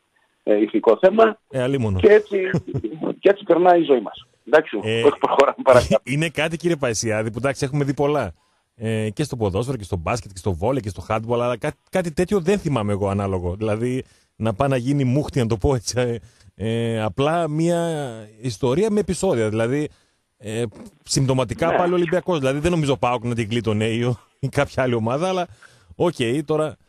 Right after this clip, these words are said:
Speaker 2: εγώ προσωπικά δεν
Speaker 1: Ε,
Speaker 2: μπορώ
Speaker 1: ναι,
Speaker 2: να είμαι,
Speaker 1: εντάξει.
Speaker 2: δεν μπορώ να είμαι καλοπροαίρετος, συγχωρέστε με, και να πω ότι φταίει ο υπάλληλος για όλα και να ρίξουμε όλο το ανάθεμα στον υπάλληλο. Μπορεί
Speaker 1: Εγώ
Speaker 2: να
Speaker 1: δεν
Speaker 2: φταίει
Speaker 1: μπορώ να, δεν έχω, εγώ
Speaker 2: Ναι.
Speaker 1: δεν, δεν συγχωρώ κανέναν, ούτε εσάς, δεν έχει να κάνει με το συγχώρεσα, αλλά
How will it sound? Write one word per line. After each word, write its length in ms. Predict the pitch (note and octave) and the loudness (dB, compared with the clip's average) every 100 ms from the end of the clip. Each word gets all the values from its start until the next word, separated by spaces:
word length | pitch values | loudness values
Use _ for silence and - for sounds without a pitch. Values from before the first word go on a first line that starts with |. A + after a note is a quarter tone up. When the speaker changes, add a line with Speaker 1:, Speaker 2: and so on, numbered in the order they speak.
| _ _ _ E2+ | _ _ _ -6
Speaker 2:
εγώ 280 | B2+ B2+ C3+ | -2 0 0
προσωπικά 500 | E3 C#3 B2+ F3 D#3 | 0 -2 -2 0 0
δεν 100 | D#3 | 4
Speaker 1:
Ε, 40 | |
Speaker 2:
μπορώ 100 | G#3+ | 4
Speaker 1:
ναι, 60 | G#3 | 4
Speaker 2:
να 80 | - | 4
είμαι, 100 | C3+ | 4
Speaker 1:
εντάξει. 200 | B2+ - | 2 -2
Speaker 2:
δεν 120 | A#2+ E3+ | -4 0
μπορώ 180 | F3 D#3 | 0 0
να 100 | C3+ | 0
είμαι 120 | C3 | 0
καλοπροαίρετος, 640 | C3 A#2 A#2 C3+ D#3+ F3 | 0 0 2 0 0 -4
συγχωρέστε 460 | - A2+ A#2 D3 E3+ | -4 -2 0 0 -2
με, 100 | D3 | -2
και 80 | B2 | -2
να 120 | A#2 | -2
πω 120 | C#3 | 0
ότι 260 | D3 B2+ C3 | -2 0 -2
φταίει 220 | - C#3 | 0 0
ο 40 | |
υπάλληλος 440 | B2 C3 B2+ A#2+ F#2+ | 0 0 -2 -2 -2
για 160 | G2+ | 0
όλα 200 | C3 D3+ | 0 -2
και 140 | A2+ A#2+ | -2 -2
να 120 | A2+ | 0
ρίξουμε 260 | C#3 B2 | 0 -2
όλο 80 | C3+ | -2
το 100 | A#2+ | 0
ανάθεμα 420 | A2+ A#2+ A2+ A#2 | 0 0 -2 -2
στον 160 | G#2 A2 | -2 -2
υπάλληλο. 380 | G2 G#2 F#2 F2 | -2 -4 -4 -6
Μπορεί 200 | G2+ B2+ | 0 2
Speaker 1:
Εγώ 100 | - | 6
Speaker 2:
να 20 | |
Speaker 1:
δεν 100 | B3+ | 6
Speaker 2:
φταίει 120 | A3+ F3 | 6 6
Speaker 1:
μπορώ 200 | C#3+ C3+ | 6 8
να, 80 | C3+ | 6
δεν 220 | D3 F3 | 8 6
έχω, 240 | D#3+ C#3+ C3+ C3+ C3 B2+ C3 - | 6 8 10 12 10 8 4 2
εγώ 220 | C#3 D3+ | 6 8
Speaker 2:
Ναι. 80 | F3+ | 8
Speaker 1:
δεν, 100 | F3 | 6
δεν 100 | F3 | 4
συγχωρώ 340 | F3+ D3+ D#3 C#3+ | 4 6 8 8
κανέναν, 400 | C#3 C#3 D#3 D#3+ | 6 4 2 2
ούτε 140 | D#3+ | 0
εσάς, 280 | D3 D#3 E3+ | 4 6 6
δεν 160 | F3+ E3 | 4 0
έχει 80 | - | 0
να 100 | C#3+ | 2
κάνει 220 | C#3 C3 | 4 2
με 80 | B2+ | 0
το 80 | B2 | -8
συγχώρεσα, 460 | A#2+ - F#3+ - | -8 -4 -2 6
αλλά 200 | F#3 F3+ | 6 6